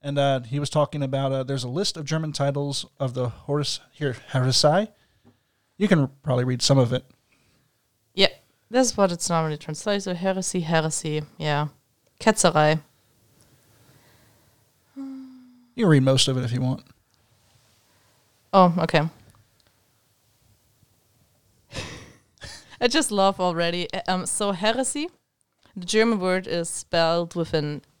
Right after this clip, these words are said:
Speaker 2: um, A, which is an A with the double dots above it.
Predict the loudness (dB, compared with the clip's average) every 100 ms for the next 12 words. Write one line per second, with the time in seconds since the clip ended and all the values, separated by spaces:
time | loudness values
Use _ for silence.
0 | _ -20 -20 _ -4 -2 -2 -4 2 4
1 | 4 4 0 -8 _ _ -4 -2 -2 -4
2 | -4 -4 -2 -2 -4 -2 0 2 0 2
3 | 0 0 -4 -2 -2 -6